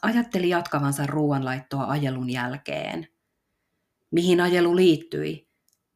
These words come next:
siitä ei ole minkäänlaista käsitystä. Ennen kuin jatketaan Auliksesta eteenpäin, kerron, että nyt ihan vuoden kaksituhatta kaksikymmentäkolme aikana julkisuuteen on astunut mies, joka on kertomansa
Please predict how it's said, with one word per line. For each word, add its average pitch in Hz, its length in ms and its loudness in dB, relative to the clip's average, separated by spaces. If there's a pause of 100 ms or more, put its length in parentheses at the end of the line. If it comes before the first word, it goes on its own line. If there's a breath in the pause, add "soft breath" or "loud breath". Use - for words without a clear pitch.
siitä 165 340 4
ei 151 100 2
ole 151 120 2
minkäänlaista 139 680 0
käsitystä. - 760 -8 (2250)
Ennen 214 340 8
kuin 190 300 6
jatketaan 180 640 0
Auliksesta 175 640 0
eteenpäin, 147 880 -4 (160)
kerron, 170 560 0
että 170 380 -4
nyt 185 280 -2
ihan 202 260 4
vuoden 196 300 4
kaksituhatta 170 540 -4
kaksikymmentäkolme 151 920 -4 (240 loud breath)
aikana 147 520 0
julkisuuteen 147 920 -2
on 185 240 -4
astunut 180 480 -4
mies, 143 440 -2 (440 loud breath)
joka 180 300 0
on 202 380 0
kertomansa 165 560 0